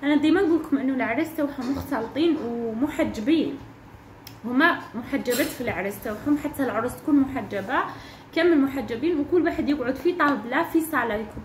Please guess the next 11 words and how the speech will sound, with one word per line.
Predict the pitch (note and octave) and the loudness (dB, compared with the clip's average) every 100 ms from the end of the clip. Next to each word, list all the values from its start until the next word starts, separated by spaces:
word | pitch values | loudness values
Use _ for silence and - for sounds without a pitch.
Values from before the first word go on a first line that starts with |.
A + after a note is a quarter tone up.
| - | -4
تكون | C#4+ C4 | 0 0
صاله | C4+ B3+ | 0 -2
كبيره، | G#3+ G#3 B3 D#4 C#4 A3+ E4 - - - - - | -2 -4 4 4 4 2 0 -2 -12 -16 -12 -6
وكل | - | 2
واحد | B4+ B4 B4+ | 4 4 4
يقعد | A4+ D#4 E4 | 4 4 4
مع | C#4+ D#4+ G#4+ | 4 4 4
العائله | F4+ C#4+ G#4 - E4 D#4 | 4 4 2 2 4 4
تاعو | D#4 F#4 A#4 | 2 -2 0
في | A4+ D#4+ D4 | 0 0 4
طابله | G#3 F#3 F3 D#3+ | 2 2 -4 -8